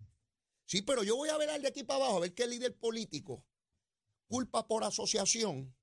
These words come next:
a ver si tiene algún familiar, pillo, corrupto, tecato, narcotraficante, alguito, alguito, a ver si hay alguito. Pa' entonces echarle la culpa.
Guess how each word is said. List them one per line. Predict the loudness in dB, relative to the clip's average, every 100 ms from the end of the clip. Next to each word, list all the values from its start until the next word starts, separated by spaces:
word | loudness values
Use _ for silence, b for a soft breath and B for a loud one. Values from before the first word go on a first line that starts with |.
| _ _ _ -8
a | -2
ver | 0
si | 0 -2
tiene | -2 -2
algún | 0 -2
familiar, | 0 -2 0 0 0 0 -4 -2
pillo, | -2 -2 -4
corrupto, | -2 -2 -4 -2 -2
tecato, | -2 0 0 0 -4 -12 -14 _ _ _ _ _ _ _ _ -2
narcotraficante, | -2 0 0 0 0 -2 2 0 0 -2
alguito, | 0 2 2 2 4 2 4
alguito, | 2 2 2 0 4 2 2 -2 -2
a | 2
ver | 2
si | 4
hay | 4
alguito. | 4 4 2 0 2 0 0 _ _ _ _ _ _ _ _ _ _
Pa' | -12
entonces | -2 4 4
echarle | 4 2 4
la | 2
culpa. | 0 -2 -4 -8 -10